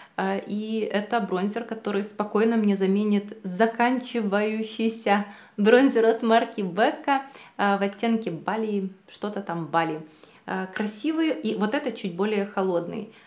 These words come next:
А, хотя я всегда думала, что Becca нейтральный, а этот,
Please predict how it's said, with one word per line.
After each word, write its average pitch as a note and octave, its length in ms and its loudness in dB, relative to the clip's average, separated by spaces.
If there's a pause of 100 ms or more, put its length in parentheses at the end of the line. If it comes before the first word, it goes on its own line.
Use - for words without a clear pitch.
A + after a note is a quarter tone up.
(240)
А, F#3 260 -4
хотя A3 240 0
я C4 60 4
всегда G#3 280 -2
думала, G#3+ 380 0
что F3+ 500 -4
Becca F#3+ 500 -4
нейтральный, F#3 840 0
а G3+ 140 2
этот, B3 360 -2